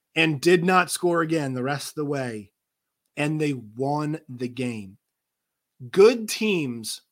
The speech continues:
win games in a variety of ways.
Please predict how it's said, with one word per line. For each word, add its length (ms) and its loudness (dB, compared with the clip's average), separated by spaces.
win 420 -2
games 680 -4
in 120 -6
a 120 -2
variety 1080 -4
of 180 -10
ways. 600 -14